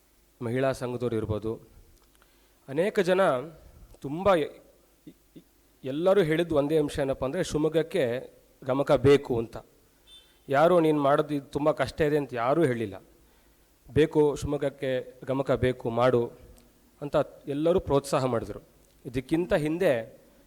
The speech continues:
ನಮ್ಮೂರಲ್ಲಿ ಒಂದು ಗಮಕ ಸಮ್ಮೇಳನ ಆದಾಗ "ಗಮಕ ಪದ ವಿಸ್ತಾರವಾಗಲಿ" ಅನ್ನೋ ಹೆಸರಲ್ಲಿ ಸಮ್ಮೇಳನ ಮಾಡಿದ್ವಿ.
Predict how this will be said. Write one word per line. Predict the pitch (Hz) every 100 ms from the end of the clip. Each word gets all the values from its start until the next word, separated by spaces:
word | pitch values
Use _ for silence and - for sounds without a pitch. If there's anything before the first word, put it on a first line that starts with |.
| _
ನಮ್ಮೂರಲ್ಲಿ | 143 135 143 143
ಒಂದು | 127 123
ಗಮಕ | 123 147
ಸಮ್ಮೇಳನ | 185 - 143 170 170 151
ಆದಾಗ | 127 127 160 113 - - _ _ _ _ _ _ _ _
"ಗಮಕ | - 135 160
ಪದ | 180 170
ವಿಸ್ತಾರವಾಗಲಿ" | 160 151 131 156 147 143 143 139 139
ಅನ್ನೋ | 135 135
ಹೆಸರಲ್ಲಿ | 123 - 123 147
ಸಮ್ಮೇಳನ | 147 127 127 120
ಮಾಡಿದ್ವಿ. | 120 113 101 101